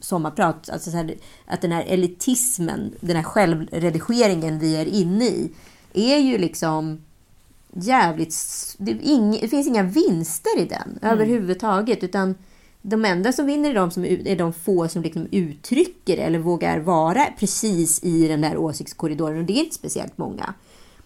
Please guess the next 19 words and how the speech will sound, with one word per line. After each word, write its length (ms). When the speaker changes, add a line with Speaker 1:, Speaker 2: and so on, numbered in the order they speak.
Speaker 2:
Nej, 420
Speaker 1:
Eh, 60
Speaker 2:
det 60
är 60
Speaker 1:
så 60
Speaker 2:
inte 240
Speaker 1:
någon 60
Speaker 2:
många 220
som 160
har, 300
som 260
har 140
möjligheten. 840
Dels 260
måste 280
man 180
ju 80
ha 100
cashflow. 840